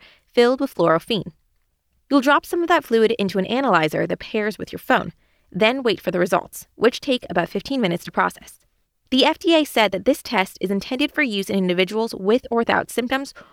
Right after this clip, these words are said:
or other epidemiological reasons to suspect a covid nineteen infection.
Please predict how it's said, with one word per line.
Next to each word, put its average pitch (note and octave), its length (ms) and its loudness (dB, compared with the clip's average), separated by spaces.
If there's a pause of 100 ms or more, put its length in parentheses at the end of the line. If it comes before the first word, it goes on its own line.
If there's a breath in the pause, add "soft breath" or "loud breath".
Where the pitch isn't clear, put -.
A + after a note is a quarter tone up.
(140 loud breath)
or D4+ 320 6
other A3 280 2
epidemiological F#3+ 880 -2
reasons A3 360 -6
to - 80 -16
suspect B3+ 520 -4
a G#3 60 -8
covid G3 280 -2
nineteen F3 440 -4
infection. - 460 -4